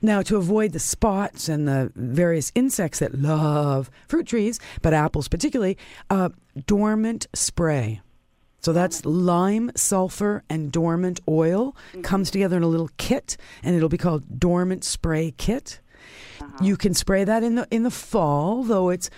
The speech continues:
Speaker 1: perhaps a little bit late now to consider spraying, but you definitely want to spray that in the spring after
Speaker 2: Okay.
Speaker 1: you've done your pruning.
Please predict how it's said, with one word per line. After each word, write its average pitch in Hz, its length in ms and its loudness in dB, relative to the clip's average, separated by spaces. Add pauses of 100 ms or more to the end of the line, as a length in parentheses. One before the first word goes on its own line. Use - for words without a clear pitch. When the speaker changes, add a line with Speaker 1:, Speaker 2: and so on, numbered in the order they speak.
(160)
Speaker 1:
perhaps 185 340 0
a 190 60 2
little 208 240 2
bit 190 160 -2
late 180 280 2
now 175 300 0
to 175 140 -6
consider 165 400 -2
spraying, 165 460 0 (160)
but - 160 -4
you 151 240 -4
definitely 180 520 0
want 151 180 0
to 151 40 -4
spray 151 300 0
that 139 180 2
in 139 120 -2
the 127 60 -2
spring 135 440 -4 (100)
after 143 420 0
Speaker 2:
Okay. - 20 -2
Speaker 1:
you've 143 140 -2
done 143 180 -2
your 135 80 -2
pruning. 113 420 -2